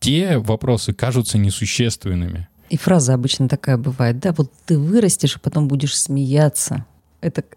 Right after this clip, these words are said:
Speaker 2: как правило, звучит от родителей, и, как правило, они оказываются правы.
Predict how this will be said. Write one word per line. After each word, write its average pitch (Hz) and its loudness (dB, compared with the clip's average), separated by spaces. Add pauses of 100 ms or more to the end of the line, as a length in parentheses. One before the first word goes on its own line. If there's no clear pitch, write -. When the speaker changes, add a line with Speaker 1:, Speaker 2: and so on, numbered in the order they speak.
(120)
Speaker 2:
как - 0
правило, 135 4
звучит 139 -2
от - -8
родителей, 156 -2 (460)
и, - -12
как - -8
правило, 185 2
они 139 0
оказываются 143 -4
правы. 135 -4